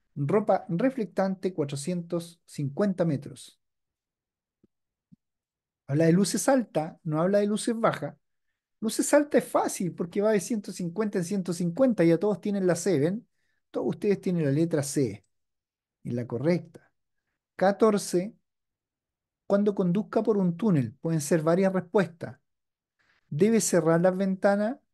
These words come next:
debe quitarse las gafas de sol si las lleva puestas, debe estar atento a las señales de mensaje variable que existan,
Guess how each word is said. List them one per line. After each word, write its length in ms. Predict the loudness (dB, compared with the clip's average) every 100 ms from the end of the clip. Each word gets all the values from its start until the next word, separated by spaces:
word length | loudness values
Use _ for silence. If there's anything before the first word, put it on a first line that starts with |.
| _ _ -6
debe 340 | 2 4 4
quitarse 480 | 0 -2 -2 -2 -2
las 160 | -2
gafas 260 | -2 -2 -4
de 100 | -4
sol 200 | -4 -4
si 140 | 0 0
las 140 | 2
lleva 280 | 4 4 4
puestas, 460 | 0 -2 -4 -4 -6 _ _ _ _ 0
debe 200 | 2 2
estar 240 | 0 -2
atento 380 | 0 0 2 2
a 40 |
las 120 | 2
señales 480 | -2 -4 0 0 0
de 120 | -2
mensaje 560 | -2 -6 -4 -2 -2 -2
variable 600 | -2 0 2 2 2 -2
que 80 | -8
existan, 720 | -10 -8 -8 -4 -2 -2